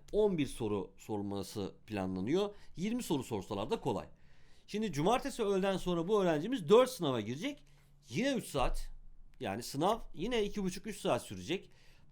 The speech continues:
Pazar sabahı da iki buçuk, üç saat sürecek. Ama pazar sabahı sadece iki sınav. Yani dokuz buçukta sınava başlasınız arkadaşlar. Onda bu iş biter. Onda sınava başlasınız. On buçukta bu iş biter.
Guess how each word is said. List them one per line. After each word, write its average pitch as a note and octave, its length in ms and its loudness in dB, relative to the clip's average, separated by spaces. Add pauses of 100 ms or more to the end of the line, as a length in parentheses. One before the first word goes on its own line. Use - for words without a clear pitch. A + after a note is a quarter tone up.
Pazar F3 360 6
sabahı A#3 400 6
da A#2+ 320 2
iki C#3+ 200 -4
buçuk, C3+ 220 -4
üç A#2 100 -8
saat G#2+ 260 -2
sürecek. B2+ 480 -4 (520)
Ama B2 200 -6
pazar F#3+ 260 4
sabahı C#3+ 420 2 (360)
sadece F3 400 2
iki F3 200 -6
sınav. B2+ 300 -6
Yani C#3+ 260 -4
dokuz F#3 220 -2
buçukta D3 200 -8
sınava F3 320 2
başlasınız A#2 420 2
arkadaşlar. G2 540 -2 (480)
Onda F#3+ 380 6
bu F3+ 100 4
iş F3+ 160 -4
biter. - 300 -6 (140)
Onda G3+ 280 0
sınava C#3 300 2
başlasınız. D3+ 500 -2
On F3+ 260 2
buçukta C#3+ 300 -8
bu G3 80 -4
iş - 180 -6
biter. F3 320 -2